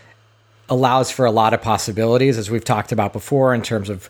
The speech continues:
tire selection, et cetera. So going tubeless, if that's an option, or even just exploring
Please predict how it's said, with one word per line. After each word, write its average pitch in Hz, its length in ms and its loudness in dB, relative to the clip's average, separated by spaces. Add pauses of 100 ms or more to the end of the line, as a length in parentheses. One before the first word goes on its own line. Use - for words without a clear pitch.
(340)
tire 127 340 2
selection, 117 760 -2
et 104 100 -4
cetera. 113 440 2
So 117 380 0 (400)
going 143 320 2
tubeless, 139 540 0
if 120 80 -6
that's 120 280 0
an 123 100 -2
option, 117 560 0
or 143 260 0
even 143 260 2
just 117 200 -2
exploring 120 760 2